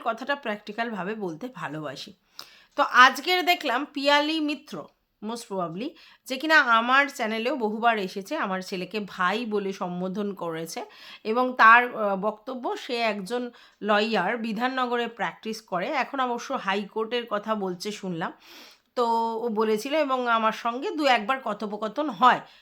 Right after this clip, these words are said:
কমেন্টের মাধ্যমে। তো যাই হোক, তারপরে তাকে বেশিরভাগ ক্ষেত্রেই দেখা যায় যে অ্যাক্টিভ ভূমিকা পালন করে হার্টের লাইফে, হার্টের লাইফে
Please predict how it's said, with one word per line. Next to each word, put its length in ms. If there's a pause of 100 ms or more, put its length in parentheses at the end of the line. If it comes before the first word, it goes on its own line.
(140)
কমেন্টের 680
মাধ্যমে। 500 (1000)
তো 100
যাই 220
হোক, 120 (1200)
তারপরে 640
তাকে 360
বেশিরভাগ 760 (100)
ক্ষেত্রেই 500
দেখা 340
যায় 240 (400)
যে 300
অ্যাক্টিভ 720 (500)
ভূমিকা 440
পালন 460
করে 380 (240)
হার্টের 520
লাইফে, 400 (840)
হার্টের 340
লাইফে 440